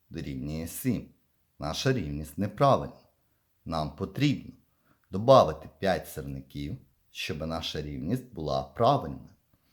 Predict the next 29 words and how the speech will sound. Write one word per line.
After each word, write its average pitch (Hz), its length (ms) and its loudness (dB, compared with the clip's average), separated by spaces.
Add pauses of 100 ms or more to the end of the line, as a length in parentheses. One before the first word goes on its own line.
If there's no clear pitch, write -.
(580)
Це 151 180 4
є 175 100 4
досить 185 400 2
простенька 127 520 2
математична 87 800 -4
задачка, 78 640 -4 (420)
з - 80 -12
якою 139 300 2
без 139 200 -2
проблем 147 440 2
справляються 87 800 -4
як 101 300 0
діти, 107 380 -8 (420)
так 73 240 -6
і 71 40 -10
дорослі. 80 640 -6 (420)
І 82 140 -6
усі, 117 280 -2
хто 165 220 -2
гарно 85 420 4
логічно 90 580 -6
мислить, 104 520 -6 (460)
без 87 240 2
проблем 123 460 4
справляється 76 760 -4
з 67 120 -14
вирішенням 92 600 -4
даного 67 460 -6
завдання. 98 640 -2